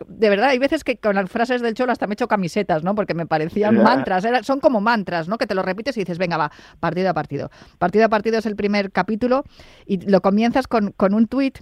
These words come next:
Speaker 1: que se hizo muy, muy popular entre la gente de, de Twitter Atleti, que también les agradeces a la gente de Twitter Atleti el apoyo que, que te han dado con, con el libro y con la publicación.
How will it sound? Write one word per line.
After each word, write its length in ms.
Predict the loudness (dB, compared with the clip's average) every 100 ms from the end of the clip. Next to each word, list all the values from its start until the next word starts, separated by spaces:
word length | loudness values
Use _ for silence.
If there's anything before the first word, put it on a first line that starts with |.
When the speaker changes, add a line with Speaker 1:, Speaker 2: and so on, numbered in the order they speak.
| _ _
Speaker 1:
que 100 | -6
se 100 | -4
hizo 180 | -4 0
muy, 240 | 2 2 2
muy 200 | 0 0
popular 500 | 0 -2 -2 -2 -2
entre 380 | -2 0 0
la 120 | 0 -2
gente 300 | -2 -2 -2
de, 320 | -2 0 -2
de 380 | -4 -4 -2 -2
Twitter 440 | -2 -4 -2 0
Atleti, 480 | 2 2 0 0 -6
que 180 | -4 -4
también 340 | -2 -2 -2 0
les 200 | -2 0
agradeces 600 | -2 0 -2 -2 -8 -6
a 80 | -6
la 80 |
gente 240 | -4 -4 -2
de 120 | -4
Twitter 320 | -2 -2 0
Atleti 480 | -2 -2 -2 -4 -6 -10 -20 _ -4
el 220 | 0 2
apoyo 360 | 2 2 -2 0
que, 360 | 0 -2 -2
que 140 | -4 -2
te 80 | -2
han 100 | 0
dado 220 | -2 -2
con, 360 | -2 -2 -4 -4
con 200 | -4 -4
el 140 | -4
libro 180 | -4 -4
y 60 |
con 120 | -2 -2
la 100 | -2
publicación. 600 | -2 -4 -4 -2 -4